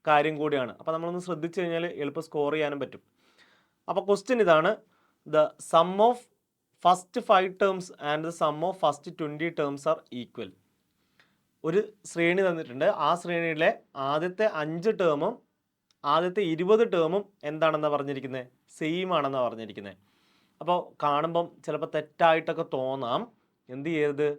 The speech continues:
കണ്ടപാടെ പോയിട്ട്, "ആ, അത് തെറ്റാണെന്ന്" പറഞ്ഞിട്ട് കുത്തിയിട്ട് മൈനസ് മാർക്ക് വാങ്ങിക്കരുത്. ചെയ്ത് നോക്കിയതിന് ശേഷം മാത്രം തീരുമാനിക്കുക.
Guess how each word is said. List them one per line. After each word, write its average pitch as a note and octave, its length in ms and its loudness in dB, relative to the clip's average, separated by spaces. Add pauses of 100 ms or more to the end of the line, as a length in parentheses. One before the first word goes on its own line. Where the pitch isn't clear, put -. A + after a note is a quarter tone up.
(100)
കണ്ടപാടെ C3+ 420 0
പോയിട്ട്, C3 320 -6
"ആ, A#2+ 280 -4
അത് A#2+ 160 -6
തെറ്റാണെന്ന്" B2+ 440 -8
പറഞ്ഞിട്ട് B2+ 260 -8
കുത്തിയിട്ട് B2+ 480 -8 (260)
മൈനസ് A2+ 360 -12
മാർക്ക് A#2+ 240 -10
വാങ്ങിക്കരുത്. B2 800 -4 (320)
ചെയ്ത് E3 360 -2
നോക്കിയതിന് D#3 360 -4
ശേഷം C#3+ 380 -6
മാത്രം C3 420 -2
തീരുമാനിക്കുക. C#3 720 0